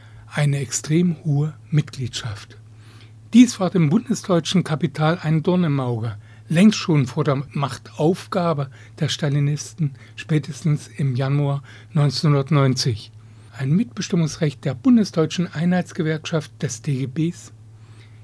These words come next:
gab es im Bundestag nicht, wird es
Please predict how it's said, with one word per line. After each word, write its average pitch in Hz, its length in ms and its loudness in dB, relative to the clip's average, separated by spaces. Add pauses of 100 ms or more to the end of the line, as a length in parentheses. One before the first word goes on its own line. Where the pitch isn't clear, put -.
gab 127 220 -6
es - 160 -8
im 135 220 -4 (180)
Bundestag 151 800 -4
nicht, - 380 2 (800)
wird 175 220 0
es 175 240 -4